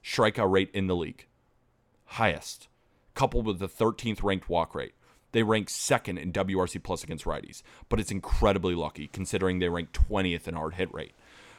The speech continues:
Both bullpens rank as equals by Sierra. The Marlins are at home with the better starter offense and home field advantage, and the bullpen advantage is marginal. I get them at plus money because Alex Wood's minuscule E R A thus far, don't be fooled. It's all Marlins. Give me them on the money line at plus one hundred.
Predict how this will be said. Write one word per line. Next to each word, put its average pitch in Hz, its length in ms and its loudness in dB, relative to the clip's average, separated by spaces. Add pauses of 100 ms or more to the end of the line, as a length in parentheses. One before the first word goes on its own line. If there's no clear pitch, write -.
Both 143 220 10
bullpens 120 420 6
rank 107 220 0
as 101 100 0
equals 101 320 0
by 87 140 2
Sierra. 82 440 -4 (240)
The 95 80 -2
Marlins 120 300 6
are 135 140 6
at - 80 -2
home 113 280 4
with 107 120 2
the - 40 -6
better 92 240 0
starter 110 380 2
offense 98 420 2
and 85 80 -6
home 95 160 -4
field 131 220 2
advantage, 92 500 0 (180)
and 98 120 -4
the 101 60 4
bullpen 101 360 4
advantage 92 400 2
is 82 120 -6
marginal. 82 520 -2 (240)
I - 100 2
get 135 160 0
them 107 120 0
at - 100 -8
plus - 300 0
money 110 240 2
because 98 240 -2 (100)
Alex 98 300 2
Wood's 98 260 2
minuscule 101 540 0
E 107 80 2
R 101 140 6
A 110 60 4
thus 113 200 2
far, 131 300 4 (220)
don't 107 180 4
be 98 120 -2
fooled. 80 380 -4 (200)
It's - 80 -2
all 98 160 8
Marlins. 80 540 -2 (260)
Give 113 120 4
me 117 80 4
them 107 180 6
on 104 120 6
the 95 60 0
money 101 220 2
line 98 160 2
at 90 100 -2
plus - 280 0
one 92 100 0
hundred. 92 320 0